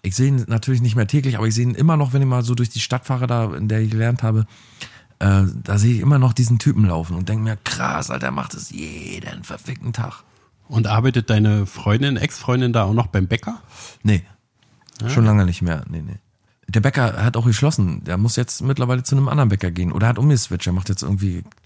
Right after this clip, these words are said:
Speaker 1: keine Ahnung. Kauft
Speaker 2: Ist,
Speaker 1: jetzt
Speaker 2: glaub ich,
Speaker 1: ab.
Speaker 2: pleite gegangen, weil einer die ganzen Plunderstücke umsonst weggefressen hat immer.
Speaker 1: Nee, nee, nee, nee, nee, nee, nee, nee. So einfach war das nicht. Ähm,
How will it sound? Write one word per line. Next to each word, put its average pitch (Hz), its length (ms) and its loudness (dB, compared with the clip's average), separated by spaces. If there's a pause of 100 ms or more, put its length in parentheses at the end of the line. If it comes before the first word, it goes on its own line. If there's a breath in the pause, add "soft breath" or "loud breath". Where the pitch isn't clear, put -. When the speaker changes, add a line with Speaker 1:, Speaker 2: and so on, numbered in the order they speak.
(280)
Speaker 1:
keine 90 240 -4
Ahnung. 69 220 -8 (540 soft breath)
Kauft 92 220 -2
Speaker 2:
Ist, - 60 -6
Speaker 1:
jetzt - 100 -6
Speaker 2:
glaub 104 80 4
ich, 107 80 0
Speaker 1:
ab. - 60 -10
Speaker 2:
pleite 139 320 2
gegangen, 110 320 2
weil 92 140 0
einer 107 160 2
die 104 80 0
ganzen 101 380 0
Plunderstücke 123 680 0
umsonst 85 460 -2
weggefressen 87 540 -6
hat 82 140 -6
immer. 85 180 -6
Speaker 1:
Nee, 98 340 4
nee, 95 160 4
nee, 92 140 4
nee, 90 120 4
nee, 92 140 4
nee, 90 140 2
nee, 87 140 0
nee. 78 180 -6 (320 loud breath)
So - 120 -2
einfach 107 260 2
war 110 160 2
das 107 120 0
nicht. 82 200 -6 (320 loud breath)
Ähm, 90 480 2